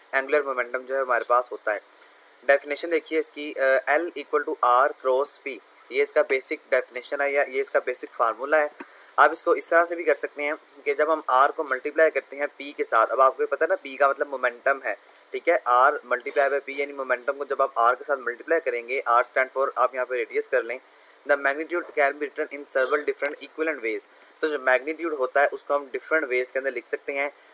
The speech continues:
जैसे L equal to R P sin theta, यहाँ पे जो L है वो angular momentum को जाहिर कर रहा है। इसी तरह से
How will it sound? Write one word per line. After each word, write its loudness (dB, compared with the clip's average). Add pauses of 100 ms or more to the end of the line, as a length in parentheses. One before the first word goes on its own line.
(120)
जैसे 2 (160)
L 2
equal -4
to -4 (100)
R 8 (160)
P -8
sin 0 (160)
theta, 2
यहाँ 4
पे -2
जो -2
L 0
है 4
वो 2
angular 0
momentum -2
को 0
जाहिर 0
कर 4
रहा 2
है। 0 (440)
इसी -10
तरह 4
से 0